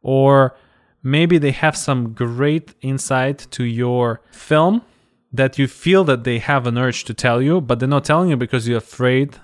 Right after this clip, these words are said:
that you will judge them or they're afraid that you're a big director, blah, blah, blah. So look for those keys and always give the room to the person to share their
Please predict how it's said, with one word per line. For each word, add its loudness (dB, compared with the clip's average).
that -6
you -2
will -4
judge 4
them 0
or -2
they're -6
afraid -4
that -18
you're -2
a -8
big -8
director, -2
blah, 2
blah, -2
blah. 0
So 2
look 2
for 0
those 2
keys -4
and -4
always 2
give 0
the 2
room 2
to -8
the -2
person 0
to -4
share 2
their -4